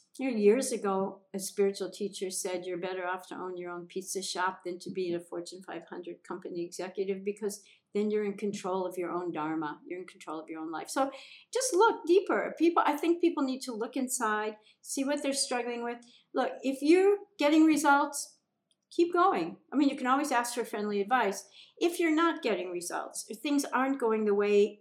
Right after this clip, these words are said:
it seems like they should, that's when you want to seek out somebody who has a professional education. I personally don't think you absolutely have to have a complete medical education to under-,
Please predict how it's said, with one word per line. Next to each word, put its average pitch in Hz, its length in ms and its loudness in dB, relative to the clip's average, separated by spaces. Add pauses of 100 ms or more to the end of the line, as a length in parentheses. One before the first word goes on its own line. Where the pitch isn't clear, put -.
it 208 220 0
seems 233 360 -2
like 185 240 -4
they 196 120 0
should, 190 360 -4
that's 226 280 -2
when 302 160 4
you 254 100 0
want 214 180 0
to 208 60 -2
seek 202 380 -4
out 185 240 -6
somebody 196 560 0 (240)
who 330 140 2
has 339 180 4
a 285 60 -2
professional 277 520 -4
education. 214 720 -4 (420)
I 294 340 2
personally 233 440 -2
don't 247 180 -2
think 233 180 -6
you 220 120 -2 (100)
absolutely 233 540 -2
have 233 200 -4
to 214 80 -8
have 208 220 -2
a 202 80 -6
complete 202 480 -6
medical 208 460 -4
education 233 680 -6
to - 100 -10
under-, 202 200 -4